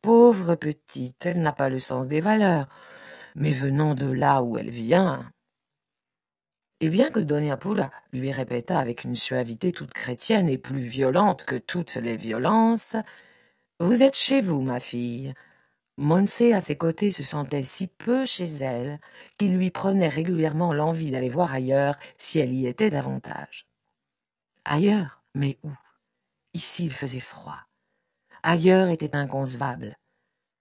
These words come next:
J'avais les pieds brandis dans une trempe », me dit ma mère. « Dans une trempe », dis-je. « Dans une trempe »,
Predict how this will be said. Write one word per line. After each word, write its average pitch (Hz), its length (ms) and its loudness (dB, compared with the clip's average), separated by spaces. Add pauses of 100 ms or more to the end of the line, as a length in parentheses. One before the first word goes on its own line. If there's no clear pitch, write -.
(1000)
J'avais 240 320 8
les 285 100 8
pieds - 220 2
brandis 240 440 6
dans 233 120 6
une 196 260 4
trempe », - 420 -4 (140)
me 131 140 -6
dit 139 140 -6
ma 131 120 -4
mère. « 123 420 -6
Dans 123 160 -8
une 202 280 2
trempe », 143 460 -4
dis-je. « 135 340 -6 (420)
Dans 349 140 4
une 254 300 4
trempe », - 400 -6